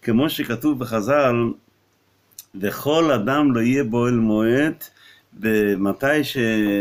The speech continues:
מבוא ועד צאתו, מתי שהכהן הגדול נכנס בקודש הקודשים יום כיפור, כל אחד אסור לו להיות שם. שואל הזוהר הקדוש, הזוהר, בגימ-, אני חושב שזה הזוהר הקדוש, "מה זה וכל אדם? והכהן הגדול הוא לא אדם?"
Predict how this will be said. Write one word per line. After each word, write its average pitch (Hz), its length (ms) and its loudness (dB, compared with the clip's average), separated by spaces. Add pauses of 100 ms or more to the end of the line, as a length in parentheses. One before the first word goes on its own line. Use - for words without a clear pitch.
(120)
מבוא 98 500 -2
ועד 117 140 -2
צאתו, 135 480 -2
מתי 123 400 -2
שהכהן 127 320 -4
הגדול 113 340 0
נכנס 120 280 -4
בקודש 120 340 -8
הקודשים 117 380 -6
יום 117 120 -2
כיפור, 139 500 -2 (320)
כל 165 240 0
אחד 147 260 -2
אסור 143 300 -2
לו 131 120 2
להיות 120 260 0
שם. 82 300 -6 (460)
שואל 135 340 0
הזוהר 135 340 0
הקדוש, 107 640 -4 (380)
הזוהר, 123 800 -2
בגימ-, 113 420 -4
אני - 80 -10
חושב - 200 -10
שזה 117 160 -4
הזוהר 117 240 -2
הקדוש, 90 440 -8 (340)
"מה 131 140 0
זה 135 160 -2
וכל 131 260 -2
אדם? 110 360 -2 (400)
והכהן 107 680 -2
הגדול 110 320 0
הוא 107 100 2
לא 120 260 2
אדם?" 160 300 0